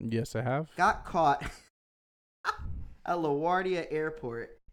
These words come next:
Speaker 2: with a fake Arizona can that had weed in it.
Speaker 1: How do you feel about that,
Speaker 2: And
Speaker 1: Brian?
Speaker 2: then, no, no, wait, I didn't finish.
Speaker 1: Oh, no, no, I'm, I'm, I'm just letting,
Speaker 2: <laughs> Oh.
Speaker 1: I'm just throwing ad libs
Speaker 2: Oh,
Speaker 1: out
Speaker 2: throwing
Speaker 1: there.
Speaker 2: ad libs. And he, when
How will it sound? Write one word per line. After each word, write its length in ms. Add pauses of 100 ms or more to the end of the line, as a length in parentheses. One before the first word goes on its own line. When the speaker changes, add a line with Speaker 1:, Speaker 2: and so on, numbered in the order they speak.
(160)
Speaker 2:
with 240
a 100
fake 380
Arizona 540
can 380
that 200
had 400
weed 420
in 140
it. 200 (200)
Speaker 1:
How 120
do 60
you 40
feel 140
about 160
that, 80
Speaker 2:
And 80
Speaker 1:
Brian? 180
Speaker 2:
then, 260
no, 160
no, 180
wait, 300
I 60
didn't 160
finish. 220
Speaker 1:
Oh, 100
no, 160
no, 120
I'm, 220
I'm, 220
I'm 180
just 140
letting, 240
Speaker 2:
<laughs> 100
Oh. 180
Speaker 1:
I'm 120
just 160 (100)
throwing 220
ad 180
libs 160
Speaker 2:
Oh, 80
Speaker 1:
out 60
Speaker 2:
throwing 140
Speaker 1:
there. 80
Speaker 2:
ad 80
libs. 180 (180)
And 560
he, 440
when 240